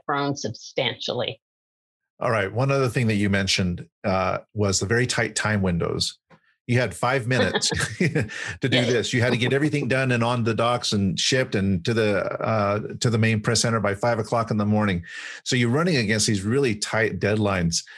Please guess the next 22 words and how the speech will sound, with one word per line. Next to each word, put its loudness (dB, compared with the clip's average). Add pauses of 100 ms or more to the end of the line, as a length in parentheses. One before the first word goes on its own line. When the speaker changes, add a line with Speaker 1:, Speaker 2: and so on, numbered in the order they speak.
(200)
Speaker 2:
How -2
did 0
you 0 (380)
make 2
that 2
all 2
happen 0 (380)
and 0
stick -2
with -2
these 2
very, 0
very 0
tight -2 (140)
deadlines? -2 (960)
Speaker 1:
Um, -2 (180)
it -4
goes 0
with -2
the -2
whole -2
picture. -2